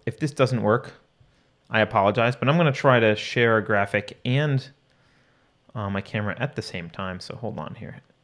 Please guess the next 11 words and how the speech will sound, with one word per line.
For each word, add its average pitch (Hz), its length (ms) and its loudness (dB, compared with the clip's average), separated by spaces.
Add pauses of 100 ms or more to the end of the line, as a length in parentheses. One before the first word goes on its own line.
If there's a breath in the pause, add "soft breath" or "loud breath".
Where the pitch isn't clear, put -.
(300)
Can 151 140 0
you 208 140 8
all 233 180 10
see - 360 -4
that? 90 340 0 (1900)
I 139 40 -8
hope 175 180 0
you 120 60 -2
can 92 160 -6
see - 180 -10
that. 90 280 -6